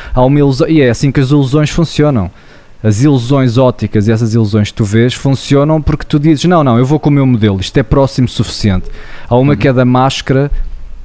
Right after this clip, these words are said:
Speaker 1: onde tu vês uma máscara a rodar
Speaker 2: Sim.
Speaker 1: e ela tem, tá para fora num lado e para dentro no outro, não é? Porque é uma máscara, imagina uma máscara com, com uma
Speaker 2: Sim, sim,
Speaker 1: parte
Speaker 2: conheço.
Speaker 1: oca e uma parte, hum, para fora.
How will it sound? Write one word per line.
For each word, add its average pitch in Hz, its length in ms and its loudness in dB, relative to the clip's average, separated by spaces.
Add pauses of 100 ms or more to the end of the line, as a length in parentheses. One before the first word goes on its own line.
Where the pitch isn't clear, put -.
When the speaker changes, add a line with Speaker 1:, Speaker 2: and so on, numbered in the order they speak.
Speaker 1:
onde 117 140 0
tu 135 100 0
vês 123 200 2
uma 131 160 2
máscara 131 480 0
a 117 40 2
rodar 127 520 2 (600)
Speaker 2:
Sim. 123 240 -6 (340)
Speaker 1:
e 123 140 4
ela 127 240 4
tem, 131 680 0 (580)
tá 120 140 0
para 131 160 0
fora 131 380 2
num 131 220 2
lado 156 220 2
e 151 60 0
para 143 160 0
dentro 135 340 0
no 131 120 2
outro, 110 340 -2
não 101 100 0
é? 110 80 2
Porque - 180 -6
é 120 40 4
uma 120 160 2
máscara, 117 460 0
imagina 104 320 0
uma 117 100 2
máscara 120 460 0
com, 107 460 0 (480)
com - 140 -2
uma 113 160 2
Speaker 2:
Sim, - 40 -2
sim, - 40 0
Speaker 1:
parte 123 280 0
Speaker 2:
conheço. 151 180 2
Speaker 1:
oca 151 200 -2
e 127 60 2
uma 120 140 0
parte, - 500 -2 (140)
hum, 104 480 0 (840)
para 120 140 2
fora. 101 460 0